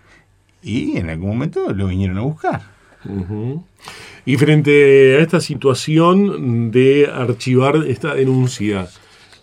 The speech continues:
Speaker 2: eh, ¿qué queda?
Speaker 1: Bueno,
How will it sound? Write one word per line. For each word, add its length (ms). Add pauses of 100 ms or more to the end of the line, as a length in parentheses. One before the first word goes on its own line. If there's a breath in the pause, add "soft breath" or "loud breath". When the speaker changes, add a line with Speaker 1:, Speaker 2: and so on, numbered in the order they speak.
Speaker 2:
eh, 680 (880)
¿qué 160
queda? 400 (1600 soft breath)
Speaker 1:
Bueno, 500